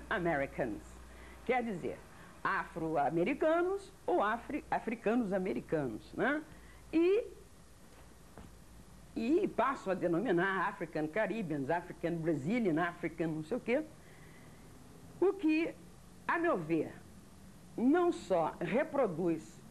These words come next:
né, o imperialismo cultural, político, ideológico dos Estados Unidos, né, na medida em que eles se autodeno-, denominam af-,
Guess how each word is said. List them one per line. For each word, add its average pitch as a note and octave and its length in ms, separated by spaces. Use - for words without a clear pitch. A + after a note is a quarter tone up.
né, F3+ 300
o G#3 60
imperialismo A#3 720
cultural, G3+ 560
político, G3+ 640
ideológico G3 920
dos G3+ 280
Estados F3 360
Unidos, C#4 380
né, C#4+ 260
na G3+ 100
medida F#3 260
em F#3 220
que F#3 100
eles F#3 140
se - 100
autodeno-, E3 560
denominam D3+ 520
af-, G3 260